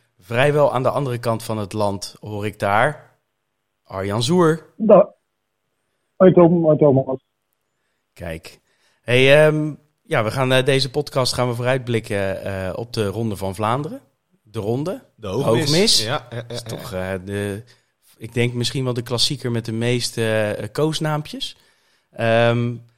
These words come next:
Speaker 1: en eigenlijk net als vorige keer heb ik, eh, heb ik drie, eh, drie stellingen. En die mogen jullie allebei even kort beantwoorden met ja, nee. En dan kunnen we daarna even, eh, mooi erover uitweiden.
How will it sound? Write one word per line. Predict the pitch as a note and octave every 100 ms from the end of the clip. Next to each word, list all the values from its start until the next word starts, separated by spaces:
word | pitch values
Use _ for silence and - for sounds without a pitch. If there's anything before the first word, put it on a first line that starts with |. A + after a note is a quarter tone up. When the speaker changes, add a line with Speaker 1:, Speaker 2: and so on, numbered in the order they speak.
| _ _
Speaker 1:
en | - C#3
eigenlijk | C3 C#3+ C#3+ D3+
net | D#3
als | D3+
vorige | D#3 D3 C#3
keer | D#3+ D3+ C#3+
heb | C#3
ik, | C3+ -
eh, | C#3 C3 B2+ A#2
heb | B2 C3+
ik | A#2
drie, | B2 C#3 C3 B2 A#2+
eh, | A2
drie | A2+ B2+
stellingen. | - E3 C#3+ G2+ G#2+
En | B2
die | C3
mogen | B2 B2+ B2
jullie | B2+ B2 -
allebei | C#3+ B2 A2+ A2
even | G#2+ G#2+ A2
kort | C3+ A#2+
beantwoorden | F#2+ G2+ G#2+ A2 G#2+
met | G#2 G2
ja, | G#2+ G#2
nee. | G#2 B2 F3+
En | C#3
dan | B2+
kunnen | B2+ B2+
we | A#2+
daarna | B2 B2 A2+
even, | G#2 G#2 G2 F#2 G2+
eh, | G2+
mooi | G#2 A2 G2+
erover | G2 G2 G2+
uitweiden. | A2+ G#2+ G2+ G2 F#2 D#3+